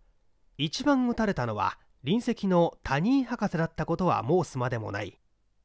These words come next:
彼は弁論が終わった後でも、まだ額の汗を拭きながら、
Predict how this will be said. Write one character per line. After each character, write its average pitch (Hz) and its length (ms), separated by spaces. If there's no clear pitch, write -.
彼 131 180
は 113 260
弁 175 220
論 170 200
が 156 160
終 165 160
わ - 40
っ - 40
た 151 120
後 147 140
で 123 80
も、 113 280
ま 208 180
だ 185 220
額 196 340
の 185 160
汗 165 200
を 123 140
拭 - 40
き - 140
な 123 100
が 117 100
ら、 117 180